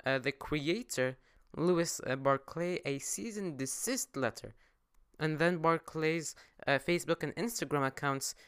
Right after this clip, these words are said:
were permanently disabled, and things were so bad that they would have eventually gotten to court but since Barclay didn't have enough money to, uh, to deal with an almost trillion dollar company,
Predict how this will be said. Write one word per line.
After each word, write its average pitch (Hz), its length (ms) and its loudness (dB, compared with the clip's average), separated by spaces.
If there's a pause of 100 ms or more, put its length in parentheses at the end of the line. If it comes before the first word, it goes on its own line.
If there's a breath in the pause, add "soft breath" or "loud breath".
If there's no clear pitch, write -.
(120)
were 127 360 6 (240)
permanently 196 500 2
disabled, 131 840 -2 (160)
and 175 200 2
things 240 220 -2
were 175 120 -2
so 175 180 -2
bad 151 360 2
that 135 320 0
they 151 180 2
would 160 180 0
have 196 160 -2
eventually 170 600 0
gotten 143 340 0
to - 80 -12
court - 400 0 (440 soft breath)
but 180 260 4
since 233 520 0
Barclay 190 400 0
didn't 175 300 -4
have 180 120 2
enough 160 320 0
money 151 160 2
to, 127 400 -4
uh, - 40 -4
to 131 120 -8
deal 151 240 0
with 135 220 0
an 120 80 0 (200)
almost 151 380 0
trillion 147 320 -2
dollar 123 260 4
company, 185 460 -4